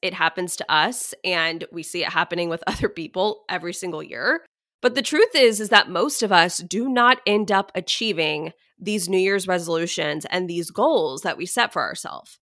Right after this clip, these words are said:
In fact, I read a study that was done in twenty sixteen that showed that only nine percent of people who set goals and resolutions throughout the year actually achieve them.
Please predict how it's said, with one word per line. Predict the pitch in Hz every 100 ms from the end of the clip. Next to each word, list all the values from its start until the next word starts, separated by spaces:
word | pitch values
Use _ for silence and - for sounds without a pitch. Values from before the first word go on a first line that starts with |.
| _ _ _
In | 220
fact, | - 190 202 -
I | 196 240
read | 294 240
a |
study | 220 208 190
that | 180 -
was | 165
done | 180 160 160
in | -
twenty | 170 - 170
sixteen | - - - - 381 220 175 170 _ _ -
that | 220 220
showed | - 294 262 214 190 -
that | 202 -
only | 240 247 226
nine | 208 202 196 208 269 311 339 339
percent | - 285 262 - 277 208 - - -
of | 202 196
people | - 226 - 147 64 - _ _ -
who | 233
set | 214 254 240 220
goals | 226 220 147 78 -
and | 202 190
resolutions | 196 202 190 185 190 180
throughout | - 170 156
the | 180
year | 208 311 202 -
actually | 170 - 196 190 185
achieve | 185 - - 170 -
them. | 160 -